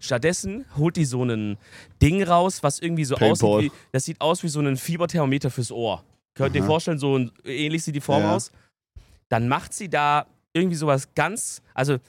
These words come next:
Speaker 1: ich hab's ja gar nicht richtig begriffen, weil ich das nicht kannte. Ich dachte so, wow, keine Ahnung, was sie da macht.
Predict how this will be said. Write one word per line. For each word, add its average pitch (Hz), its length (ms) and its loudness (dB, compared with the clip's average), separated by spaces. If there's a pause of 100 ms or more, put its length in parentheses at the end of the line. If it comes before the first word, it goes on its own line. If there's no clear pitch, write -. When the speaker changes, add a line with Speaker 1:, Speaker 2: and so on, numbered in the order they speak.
(200)
Speaker 1:
ich 131 140 -4
hab's 160 140 -4
ja 135 80 -4
gar 127 140 -2
nicht 127 140 -4
richtig - 200 -8
begriffen, 123 540 -4
weil 107 120 0
ich 104 100 -4
das - 200 -6
nicht 101 160 -10
kannte. 139 320 -4
Ich 104 440 -10
dachte - 240 -14
so, 76 200 -14
wow, 73 160 -14 (160)
keine 82 160 -14
Ahnung, 98 140 -6
was - 80 -12
sie 92 60 -12
da 82 60 -8
macht. 101 240 -4